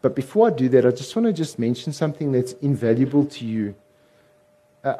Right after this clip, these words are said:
I've spoken today to a couple of people from various radio stations, just, "Hey, how are you? What's happening?" And this is radio, so inevitably, "Oh, this campaign," or, "Oh, this jock."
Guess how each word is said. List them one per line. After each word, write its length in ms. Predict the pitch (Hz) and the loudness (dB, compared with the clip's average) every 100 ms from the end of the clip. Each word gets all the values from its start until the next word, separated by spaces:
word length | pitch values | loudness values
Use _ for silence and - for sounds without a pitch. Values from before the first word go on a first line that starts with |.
| - | -8
I've 220 | - 143 - | -2 -2 0
spoken 420 | - 180 185 196 | 6 6 8 0
today 320 | 175 143 143 | 4 8 8
to 100 | 147 | 6
a 20 | 147 | 0
couple 300 | 147 147 156 | 0 -2 -4
of 80 | |
people 260 | 147 147 151 | -4 -6 -8
from 220 | 139 131 | -6 -2
various 380 | 117 120 127 - | 2 2 2 2
radio 260 | 117 120 135 | 4 8 6
stations, 580 | 131 135 127 156 139 | 6 2 2 -4 -6
just, 280 | - 240 - - | -2 -2 -2 0
"Hey, 200 | 180 170 | 4 4
how 220 | 165 170 | 6 6
are 80 | 170 | 6
you? 260 | 170 170 | 4 2
What's 200 | 160 156 | 2 2
happening?" 480 | 165 165 170 165 156 - _ _ _ _ _ | 0 0 0 0 -2 -8 _ _ _ _ _
And 200 | 160 135 | 4 6
this 220 | 151 147 | 0 -2
is 100 | 143 | 2
radio, 380 | 120 127 151 151 | 6 8 10 8
so 420 | 147 151 123 117 - - _ | 6 6 8 6 2 -14 _
inevitably, 640 | 139 139 147 - 131 123 95 | 2 6 6 4 0 0 0
"Oh, 300 | - - - - - _ _ _ _ _ _ _ _ | 0 -2 -4 -18 -20 _ _ _ _ _ _ _ _
this 160 | 127 - | -4 -2
campaign," 640 | 147 123 143 123 113 90 101 | -4 -2 2 2 2 -2 -8
or, 140 | 101 _ | -14 _
"Oh, 300 | 135 - - | -8 -8 -10
this 180 | - 120 | -6 -6
jock." 220 | - 123 | -2 -2